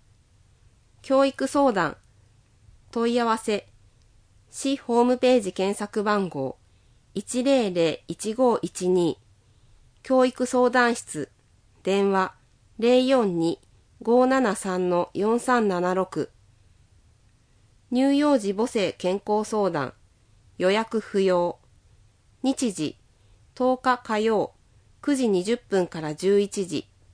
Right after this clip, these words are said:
予約も可。問い合わせ、子育て相談室。電話、零四二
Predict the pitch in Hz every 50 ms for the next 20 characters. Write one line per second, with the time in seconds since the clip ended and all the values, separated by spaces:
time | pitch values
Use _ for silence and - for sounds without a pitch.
0 | _ _ - - _ - 175 180 185 202 214 220 - 226 220 208 202 202 - -
1 | 185 - - - _ _ _ _ _ _ _ _ _ _ _ _ _ _ _ _
2 | - - 240 240 240 240 233 226 226 226 - - 214 214 - - _ _ _ _
3 | _ _ _ _ _ - - 220 - 240 247 254 254 247 254 247 - 254 247 247
4 | 233 254 247 240 233 - - - - 156 - - _ _ _ _ _ _ _ _
5 | _ _ - 196 196 202 196 190 190 190 180 180 - - - - _ _ _ _
6 | - 202 233 247 254 254 262 269 254 220 196 165 160 165 - -